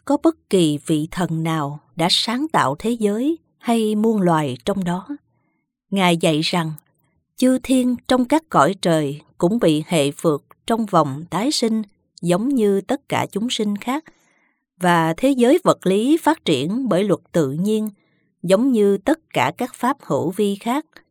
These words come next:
bị chi phối bởi nguyên lý duyên khởi.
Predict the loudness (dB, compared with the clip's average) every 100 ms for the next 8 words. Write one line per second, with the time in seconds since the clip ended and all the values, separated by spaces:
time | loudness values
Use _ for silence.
0 | _ _ _ -4 0 0 0 -4 -2 -2
1 | -2 0 2 2 0 _ -2 0 0 -2
2 | -2 0 0 0 0 0 0 0 0 0
3 | -2 -2 -2 -4